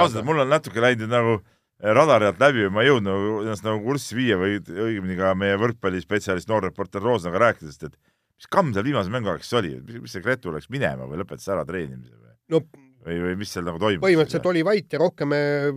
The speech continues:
Speaker 2: võistkond ei puutunud, sellepärast et tema oli oma jutud ära rääkinud, et ja, ja mehed ei teinud seda, mida ta, ta tahtis ja siis, eh, noh,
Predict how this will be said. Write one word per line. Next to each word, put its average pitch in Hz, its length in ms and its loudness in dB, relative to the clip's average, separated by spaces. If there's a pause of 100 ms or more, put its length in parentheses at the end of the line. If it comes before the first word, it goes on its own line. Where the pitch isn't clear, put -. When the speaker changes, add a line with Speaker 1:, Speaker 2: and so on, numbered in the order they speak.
(140)
Speaker 2:
võistkond 160 400 0
ei - 80 2
puutunud, 175 340 -4
sellepärast 127 440 -2
et - 40 -16
tema 151 220 0
oli 123 160 0
oma 123 240 0
jutud 139 320 -4
ära 151 480 -2
rääkinud, 135 480 0
et 120 320 -4
ja, 127 160 2 (220)
ja 127 140 0 (1200)
mehed 151 340 6
ei 127 80 4
teinud 151 320 4
seda, 175 240 2
mida 107 160 -2
ta, 107 160 -4
ta 113 120 -2 (200)
tahtis 175 640 -6 (100)
ja 120 240 2
siis, 113 240 -8 (320)
eh, 127 320 -2
noh, 131 160 -6